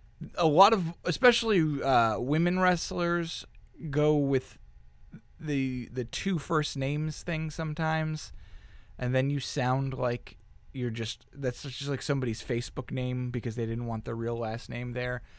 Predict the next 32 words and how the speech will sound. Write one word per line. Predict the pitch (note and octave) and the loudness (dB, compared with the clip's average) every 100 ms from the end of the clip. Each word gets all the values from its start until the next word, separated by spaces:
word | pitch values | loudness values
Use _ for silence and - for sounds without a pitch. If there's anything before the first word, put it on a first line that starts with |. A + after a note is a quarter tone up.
| - - | -20 -6
Uh, | B2+ | -2
the | B2+ | 0
Facebook | D#3+ D3 - D3 D3+ | 2 2 0 -4 0
name | C#3+ | 0
of | C3+ | 0
somebody | C#3+ C3+ A#2+ | -2 -4 -6
hiding | B2+ B2+ B2+ | -2 -2 -2
from | B2+ B2 | -4 -6
their | A2+ G#2+ | -4 -4
employer. | G#2+ A#2 A2+ A#2 A2+ B2+ | -4 -4 -2 -2 -4 -6
That's | C3+ D#3 | -10 -12
what | - | -12
Christina | C3+ - C3 A#2+ | -12 -12 -10 -10
Marie | A#2+ - | -10 -12
sounds | - - - - | -14 -14 -14 -14
like | - - | -14 -14
to | - | -14
me. | - - - - - - - - - - | -14 -14 -14 -16 -16 -18 -18 -18 -14 -4
Uh, | A2+ A2 A2+ | 0 0 0
I | |
may | E3+ | 0
have | F3 B2 | -2 -2
made | A#2+ A2+ | -2 -2
that | A2 G#2 | -4 -4
joke | A2 G2+ | -6 -6
already, | G#2 G2+ G2+ G2+ G2+ - | -6 -6 -4 -4 -6 -8
and | C3 C#3+ | -6 -6
it | D3+ - | -6 -4
could | - G3+ | 4 6
have | E3 C#3 | 6 2
been | C3 B2+ - | -4 -4 -6
about | C3 B2+ B2+ A#2 | -4 0 0 0